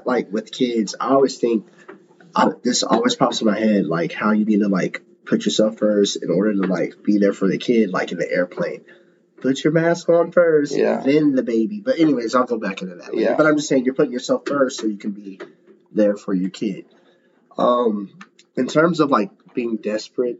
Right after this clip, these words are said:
Speaker 1: and everything and how we were talking about, like, work schedules. So I have,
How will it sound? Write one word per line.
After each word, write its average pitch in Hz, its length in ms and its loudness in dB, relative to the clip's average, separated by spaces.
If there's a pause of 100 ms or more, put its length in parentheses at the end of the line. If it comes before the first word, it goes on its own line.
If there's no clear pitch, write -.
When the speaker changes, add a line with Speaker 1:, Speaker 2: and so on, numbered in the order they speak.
Speaker 1:
and 110 120 -6
everything 113 360 -6
and 104 80 -4
how 107 140 -8
we 110 140 -4
were 95 60 -4
talking 98 280 -12
about, - 160 -18
like, - 160 -20
work 76 140 -18
schedules. - 400 -20
So 135 480 2 (960)
I 127 120 0
have, 139 220 2